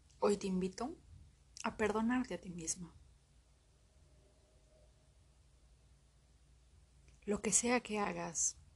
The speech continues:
hazlo desde el perdón. Porque muchas veces, siendo conscientes o inconscientes,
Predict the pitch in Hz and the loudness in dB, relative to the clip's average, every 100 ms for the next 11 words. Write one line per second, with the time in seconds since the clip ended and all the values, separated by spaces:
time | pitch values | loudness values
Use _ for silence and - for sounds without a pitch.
0 | - - - - - 185 196 185 175 185 | -20 -20 -8 -4 0 0 0 -2 -2 -4
1 | 175 - 175 175 170 - - - - - | -6 -8 -8 -10 -16 -20 -20 -20 -20 -20
2 | - - - - - - - - - - | -20 -20 -20 -20 -20 -20 -20 -20 -20 -20
3 | - - - - - - - _ - - | -20 -20 -20 -20 -20 -20 -20 _ -20 -20
4 | - - - - - - - - - - | -20 -20 -20 -20 -20 -20 -20 -20 -20 -20
5 | - - - 196 208 220 220 202 202 175 | -12 -6 -2 0 0 0 0 2 2 2
6 | 180 180 - - - - - - - - | 0 -4 -4 -8 -16 -18 -20 -20 -20 -20
7 | - - - - 233 220 220 214 196 175 | -20 -20 0 4 4 4 2 0 -4 -2
8 | 214 214 190 190 175 - - 202 196 180 | -2 -2 -4 -8 0 0 2 0 2 2
9 | 190 170 214 208 185 196 - - | 2 2 2 0 -2 0 0 0